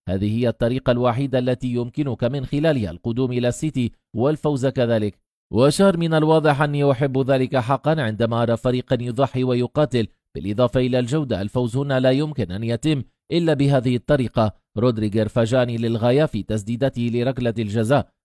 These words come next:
وأردف لقد دافعنا بشكل جيد حقا الليلة. كان الأمر يتعلق بالبقاء على قيد الحياة. مدريد ناد يعتمد دائما على القتال من أجل البقاء في المواقف التي يبدو فيها أنه لا يوجد مخرج،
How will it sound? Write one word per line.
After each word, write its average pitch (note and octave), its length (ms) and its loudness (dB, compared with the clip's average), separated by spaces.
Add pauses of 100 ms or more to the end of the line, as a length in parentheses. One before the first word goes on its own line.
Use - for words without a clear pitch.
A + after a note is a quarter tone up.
(140)
وأردف A#2 420 0
لقد A#2 300 0
دافعنا B2 460 0
بشكل A#2 440 -6
جيد A#2 320 -4
حقا B2 280 -4
الليلة. A#2 480 0 (300)
كان D3 140 2
الأمر E3+ 300 0
يتعلق B2 560 0
بالبقاء A2 500 0
على G2 180 -2
قيد A#2 280 -2
الحياة. A2 480 0
مدريد A2 360 -4
ناد A#2 200 -2
يعتمد A#2 560 -4
دائما B2 380 0
على C#3+ 200 0
القتال B2 480 0 (360)
من - 80 -12
أجل A2+ 200 -4
البقاء A2+ 420 2
في G2 120 -6
المواقف A#2+ 540 -2 (260)
التي D#3 360 0
يبدو A#2 280 -4
فيها D3 280 2
أنه C3+ 300 0
لا C#3 100 2
يوجد C3+ 380 -2
مخرج، A2+ 440 -2